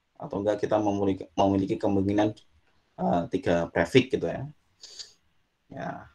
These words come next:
gitu ya. Sampai sini bisa dimengerti enggak? Silakan ya. Mumpung ini adalah forum belajar.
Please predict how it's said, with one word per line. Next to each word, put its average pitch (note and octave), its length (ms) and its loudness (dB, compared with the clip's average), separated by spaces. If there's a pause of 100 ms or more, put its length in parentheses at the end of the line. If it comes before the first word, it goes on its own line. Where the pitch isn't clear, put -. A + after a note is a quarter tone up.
(440)
gitu B2 160 6
ya. A#2 320 10 (640)
Sampai A#2 240 -2
sini C#3 240 4
bisa C#3 160 2
dimengerti B2+ 480 0
enggak? G2+ 320 2 (2500)
Silakan A#2+ 400 0
ya. G#2 160 0 (800)
Mumpung C3+ 640 6
ini C#3+ 160 6
adalah B2 320 2
forum A#2+ 480 4
belajar. F#2 800 -4